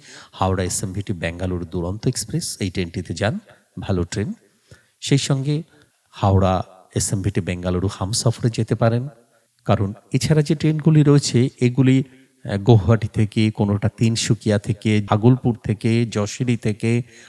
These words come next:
আগরতলা থেকে আসছে, মালদা থেকে। ফলে কি হচ্ছে, এই ট্রেনগুলো যদি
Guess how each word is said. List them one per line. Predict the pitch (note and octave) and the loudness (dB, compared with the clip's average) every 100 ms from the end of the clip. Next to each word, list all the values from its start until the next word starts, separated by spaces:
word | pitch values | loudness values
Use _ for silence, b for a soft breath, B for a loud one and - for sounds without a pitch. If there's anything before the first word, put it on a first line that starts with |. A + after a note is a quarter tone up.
| B | B
আগরতলা | - G#2 A#2+ B2+ A#2+ G2+ | 0 2 2 2 0 0
থেকে | - - | -2 -6
আসছে, | E2 - - G#2 | -6 -8 -4 -4
মালদা | F#2+ F#2 G#2+ | -2 -2 -2
থেকে। | A2+ - - A2+ - b _ - | -4 -6 -6 -6 -6 b _ -2
ফলে | - C3 | 4 4
কি | D#3 D#3+ | 4 4
হচ্ছে, | D3 D3 - | 4 4 2
এই | C3+ | 0
ট্রেনগুলো | C#3+ - C3 B2 C3 B2+ | 0 0 0 2 2 2
যদি | A#2+ G#2+ A2+ | 2 0 -2